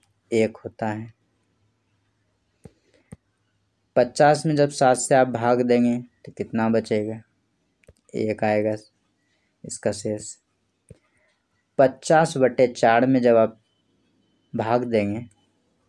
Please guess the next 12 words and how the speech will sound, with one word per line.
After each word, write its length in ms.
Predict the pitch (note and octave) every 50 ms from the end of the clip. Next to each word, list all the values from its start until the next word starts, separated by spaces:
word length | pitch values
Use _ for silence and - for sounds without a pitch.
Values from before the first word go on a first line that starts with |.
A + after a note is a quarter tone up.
| _ _ _ _ _ _ _ _ _ _ _ _ _ _ _ _ _ _ _ _ _ _ _ _ -
पहले 200 | C3+ B2+ B2+ C3+
तो 120 | - - C3+
इसका 180 | - - C#3 A#2+
भागफल 380 | A2 A2+ A#2 A2+ - C3+ C3
लिखना 380 | C3 B2+ B2+ B2+ B2+ A#2 A2 A2
होगा, 260 | G#2+ G#2 G#2 G#2+ A#2 A#2+ - _ _ _ _ _ -
तो 40 | -
बारह 260 | G#2 A2+ A2 A#2 A#2+ A#2+
चौक 260 | A#2+ C3 A#2+ A#2 -
अड़तालीस, 440 | A2+ G#2+ G2+ - G2+ G#2 G2+ - - A#2+
बारह 360 | A2 G#2+ A2+ A2+ A#2 B2 B2
आपका 360 | A#2+ A2+ A#2 - - B2 C#3